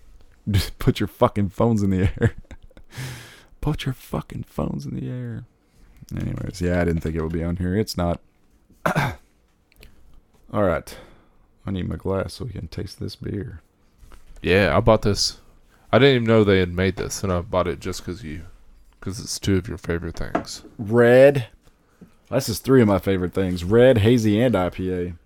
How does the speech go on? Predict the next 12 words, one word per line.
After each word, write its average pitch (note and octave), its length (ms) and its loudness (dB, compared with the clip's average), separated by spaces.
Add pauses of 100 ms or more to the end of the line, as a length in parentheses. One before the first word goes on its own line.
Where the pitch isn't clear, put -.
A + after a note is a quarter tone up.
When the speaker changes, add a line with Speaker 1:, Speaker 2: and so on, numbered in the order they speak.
(880)
Speaker 1:
Now, G2 160 -4
who G#2+ 160 0
is A2 140 0
this A2+ 140 -2
by? G#2+ 340 0 (960)
Speaker 2:
Symbol C3 340 2
Brewing, B2+ 380 2
which G#2+ 200 -2
is G2+ 140 -2
essentially G2+ 460 -2
Three G2+ 180 -2
Nations. F#2 580 -4